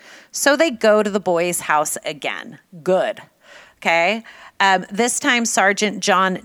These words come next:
Doon speaks with him. And this time, boy B admits that the reason he had gone to Anna's house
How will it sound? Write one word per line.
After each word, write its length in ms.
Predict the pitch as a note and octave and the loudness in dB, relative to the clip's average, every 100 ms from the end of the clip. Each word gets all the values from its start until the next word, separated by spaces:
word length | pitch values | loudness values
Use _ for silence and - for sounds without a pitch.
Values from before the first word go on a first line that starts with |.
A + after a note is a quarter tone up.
| F#3+ | -4
Doon 360 | G3 F#3 F3 | -2 0 -2
speaks 400 | - - D3+ - | -4 -6 -8 -8
with 120 | C#3 | -8
him. 340 | - A#2 - - - - - F3+ - | -8 -10 -12 -20 -20 -18 -16 -14 0
And 320 | G#3 G3 G3 | 2 4 2
this 180 | A#3+ - | 0 0
time, 260 | C#4 A#3+ | 0 0
boy 300 | A3+ G3+ G3 G#3 | 0 2 0 -2
B 520 | G#3 G3 E3 F#3+ G#3 _ _ F#3 | -4 -4 -4 -4 -6 _ _ 2
admits 880 | F#3 F3+ B3+ F#4 F#3 - - - - | 2 2 4 4 2 0 -6 -6 -4
that 240 | - G#3 - | 2 2 2
the 100 | G#3+ | 0
reason 520 | G3 A#3+ D#4+ D4+ A3 | 2 0 0 2 0
he 220 | F#3 - | -2 0
had 160 | G3+ F#3 | 0 2
gone 260 | F#3 F3+ F3+ | 2 2 2
to 200 | F#3+ - | -2 -2
Anna's 380 | D#3 E3 G#3+ - | -4 -2 -2 2
house 380 | C#4+ E4 F4 | 2 4 0